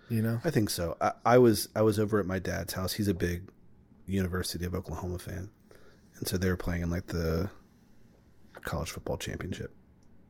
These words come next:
Speaker 2: And is that true? Yeah. Yeah.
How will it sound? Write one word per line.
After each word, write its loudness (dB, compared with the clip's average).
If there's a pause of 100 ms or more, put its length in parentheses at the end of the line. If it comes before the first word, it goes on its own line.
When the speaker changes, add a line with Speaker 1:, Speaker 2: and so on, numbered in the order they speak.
(400)
Speaker 2:
And 0
is -4
that 0
true? 0 (1200)
Yeah. 4 (640)
Yeah. 0